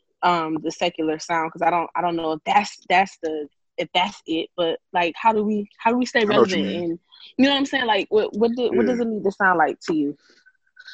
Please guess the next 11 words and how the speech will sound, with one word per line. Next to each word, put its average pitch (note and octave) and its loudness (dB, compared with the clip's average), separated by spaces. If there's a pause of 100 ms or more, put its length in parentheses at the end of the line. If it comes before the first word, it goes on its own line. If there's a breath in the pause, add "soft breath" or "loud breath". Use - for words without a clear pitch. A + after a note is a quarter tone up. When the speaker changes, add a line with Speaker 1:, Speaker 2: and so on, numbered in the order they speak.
(200 loud breath)
Speaker 2:
I D3 4
mean, G3+ 6
I A#3+ 6
think G3 2
it's F3+ 4 (140)
kinda G#3 4
just D3 2
what F3+ 4
you D3 4
said. B2+ 2
Like, F2+ -2